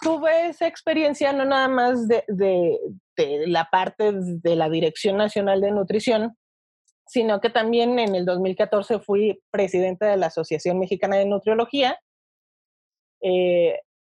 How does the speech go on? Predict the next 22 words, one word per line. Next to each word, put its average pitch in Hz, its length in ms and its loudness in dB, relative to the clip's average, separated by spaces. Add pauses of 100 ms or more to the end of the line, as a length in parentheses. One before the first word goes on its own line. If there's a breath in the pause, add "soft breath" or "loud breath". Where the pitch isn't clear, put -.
(140)
en 208 280 0
dos 208 160 2
mil 233 220 -2
trece 302 320 0
y 330 60 0
dos 220 160 0
mil 214 160 -2
catorce. 196 420 0
Y 185 200 0
en 196 120 0
esa 294 480 2
época, 277 540 -2
en 190 80 -4
el 180 100 -2
dos 185 140 -2
mil 214 180 0
trece, 226 300 0
estaba 160 260 -2
embarazada. 202 500 2
Entonces, 180 480 -6
estaba 233 220 0
embarazada 269 680 0